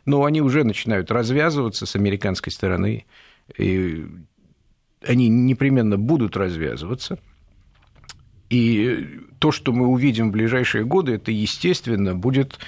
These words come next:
сдерживание Китая, оно уже идёт, оно идёт достаточно давно, только вопрос, какими методами оно идёт. Но потом мы можем об этом поговорить немножко дальше, о том, что нам делать и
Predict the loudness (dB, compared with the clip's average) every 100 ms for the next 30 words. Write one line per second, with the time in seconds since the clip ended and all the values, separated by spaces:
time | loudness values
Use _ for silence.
0 | -20 -20 _ -4 0 0 2 2 2 0
1 | -2 -4 -2 0 0 -2 0 0 0 2
2 | 2 2 0 0 0 0 -2 -2 -4 -2
3 | -2 -2 -2 0 0 2 2 2 0 -2
4 | 0 -2 -2 0 2 0 0 -2 -2 -4
5 | 0 2 2 0 -2 -4 -2 -2 -2 0
6 | 0 -2 -6 -12 -16 -20 -20 -4 0 2
7 | 0 -2 -4 -2 0 0 0 0 -2 -2
8 | -2 -2 -4 -4 0 2 2 0 -2 -4
9 | 0 2 2 0 0 0 -2 -4 -2 -2
10 | -4 -6 0 2 2 0 0 0 0 -4
11 | -4 -2 -2 -4 -6